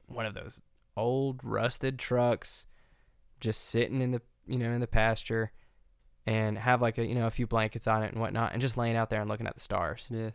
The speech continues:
Speaker 1: Like that, that's
Speaker 2: Yeah.
Speaker 1: probably one of those things that I would just love to do.
Speaker 2: Yeah.
Speaker 1: Um,
Speaker 2: I'm, I'm kinda with you at that point.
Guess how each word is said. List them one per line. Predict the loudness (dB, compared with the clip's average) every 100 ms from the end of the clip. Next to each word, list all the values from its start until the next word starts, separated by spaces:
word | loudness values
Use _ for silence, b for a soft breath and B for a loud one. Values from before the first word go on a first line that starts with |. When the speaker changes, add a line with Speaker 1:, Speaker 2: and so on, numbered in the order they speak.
| -6
Speaker 1:
Like | -4 2
that, | 4 4 2 2
that's | 0
Speaker 2:
Yeah. | 2
Speaker 1:
probably | 2 2 2 2
one | 0 -2 0
of |
those | 0 0
things | 0 -2 0
that | -2 0
I |
would | -2
just | -4 -4
love | -4
to | -4
do. | -4 -2 -4 -6
Speaker 2:
Yeah. | -10 -8 -10 _ _ -4
Speaker 1:
Um, | -2 -2 -4 -2
Speaker 2:
I'm, | -2
I'm | -2 -2
kinda | 2 2
with | 2 0
you | 0 -2
at | -2
that | -4 -4
point. | -6